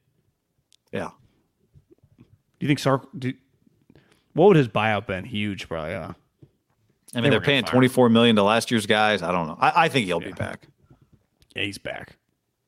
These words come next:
Speaker 2: Could go four and eight. But it's, it's
Speaker 1: Uh,
Speaker 2: hard to just stop the, the, s-, the negativity. It really
Speaker 1: Yeah.
Speaker 2: is. I think Saleh has that going. And the problem is, too, Guy,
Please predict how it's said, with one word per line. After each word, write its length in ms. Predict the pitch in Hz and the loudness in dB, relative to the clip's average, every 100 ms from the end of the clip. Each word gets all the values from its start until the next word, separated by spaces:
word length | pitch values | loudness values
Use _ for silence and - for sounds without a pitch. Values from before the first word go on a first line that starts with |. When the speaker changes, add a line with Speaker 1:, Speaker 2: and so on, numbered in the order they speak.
| _ _ _ _ _ - | _ _ _ _ _ -6
Speaker 2:
Could 100 | 131 | -6
go 80 | 104 | -4
four 220 | 95 80 | -8 -12
and 80 | 57 | -14
eight. 140 | 58 _ _ _ _ - | -18 _ _ _ _ -2
But 100 | 165 | -2
it's, 100 | - | 2
it's 80 | |
Speaker 1:
Uh, 280 | 135 131 127 | 4 6 6
Speaker 2:
hard 300 | 165 165 151 | 6 4 4
to 60 | 131 | 0
just 280 | 127 120 - | -2 -4 -4
stop 520 | - 131 120 - - _ _ _ _ _ _ _ _ _ _ | 2 4 4 -2 -18 _ _ _ _ _ _ _ _ _ _
the, 120 | 110 | -10
the, 140 | - - | -8 -8
s-, 220 | - - _ | -8 -10 _
the 100 | - | -4
negativity. 720 | 113 113 101 - 92 98 101 - | -2 -2 -4 -10 -12 -12 -18 -12
It 100 | 123 | -6
really 300 | 123 117 104 | -4 -2 -4
Speaker 1:
Yeah. 60 | |
Speaker 2:
is. 100 | 92 | -4
I 80 | 117 | -4
think 160 | 131 120 | -4 -4
Saleh 380 | - 123 120 107 | 0 2 2 0
has 160 | 113 | -2
that 160 | 110 - | -4 -4
going. 260 | 123 120 | -2 -2
And 140 | 107 113 | -2 -6
the 40 | |
problem 460 | - - 127 147 160 | -8 2 4 6 4
is, 180 | 165 - | 4 4
too, 180 | 151 | 2
Guy, 260 | 151 151 | 4 0